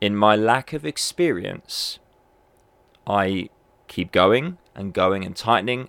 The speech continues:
and tightening and tightening, thinking, "Well, I don't want any oil to drain out. I need to make sure I properly do this thing up." <clears throat> And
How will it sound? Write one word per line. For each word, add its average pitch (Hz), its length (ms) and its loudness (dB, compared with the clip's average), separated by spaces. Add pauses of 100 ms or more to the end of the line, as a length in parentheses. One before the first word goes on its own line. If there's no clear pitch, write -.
and 98 120 -10
tightening 101 440 -2
and 101 100 -10
tightening, 92 380 -6
thinking, 95 360 -6
"Well, 110 220 8
I - 20 6
don't 139 220 4
want 123 160 -6
any 104 160 0
oil 113 300 8
to 87 60 -4
drain 85 280 -4
out. 127 260 4 (640)
I 123 140 8
need 131 220 0
to 113 100 -2
make 117 220 0
sure 120 260 0
I 110 80 6
properly 110 500 -2
do 110 280 0
this 107 240 -4
thing 95 200 -4
up." - 240 -10 (520)
<clears throat> 120 440 2 (220)
And 160 500 8